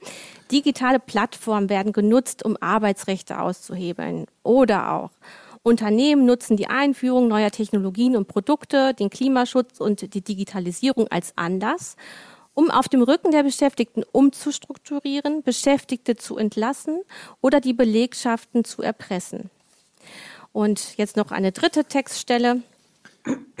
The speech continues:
Auf dem neoliberalen Weg wird Digitalisierung zu mehr prekärer Arbeit führen, die soziale Spaltung vertiefen, werden Überwachungstechnologien und wachsende Konzernmacht die Demokratie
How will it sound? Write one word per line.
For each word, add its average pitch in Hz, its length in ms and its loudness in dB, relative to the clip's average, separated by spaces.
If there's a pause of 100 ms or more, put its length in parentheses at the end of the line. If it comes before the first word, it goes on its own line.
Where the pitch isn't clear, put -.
(220)
Auf 226 200 2
dem 226 280 4
neoliberalen 269 1000 4
Weg 220 320 -2
wird - 320 -4
Digitalisierung 233 920 -2
zu - 160 -6
mehr 226 240 4
prekärer 202 640 -4
Arbeit 202 380 -4
führen, 285 380 -6 (680)
die 233 80 2
soziale 240 460 4
Spaltung 240 440 2
vertiefen, 311 800 -2 (520)
werden 226 260 2
Überwachungstechnologien 240 1500 2
und 208 280 -2
wachsende 262 460 0
Konzernmacht 220 880 -2
die 208 80 0
Demokratie 220 1040 -2